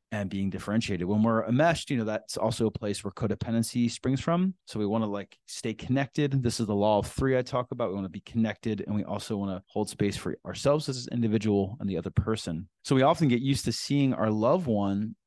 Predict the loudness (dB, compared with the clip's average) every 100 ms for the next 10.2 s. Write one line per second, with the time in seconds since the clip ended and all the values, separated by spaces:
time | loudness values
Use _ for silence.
0 | -4 -2 -2 -8 _ _ _ _ _ 0
1 | 2 2 2 2 4 2 2 2 4 2
2 | 2 2 2 4 2 0 -2 -4 -2 2
3 | 4 2 0 -2 -2 -2 0 -2 -4 -8
4 | -14 -8 -4 0 0 2 2 2 2 0
5 | -4 -4 0 2 2 4 4 2 0 -6
6 | -20 -12 -10 -8 -8 -10 -10 -14 -20 -8
7 | -4 -2 -2 -2 0 2 4 2 2 -2
8 | -8 -10 -10 -10 -10 -14 -16 _ _ -14
9 | -8 -2 0 0 -4 -8 -14 _ _ -8
10 | -8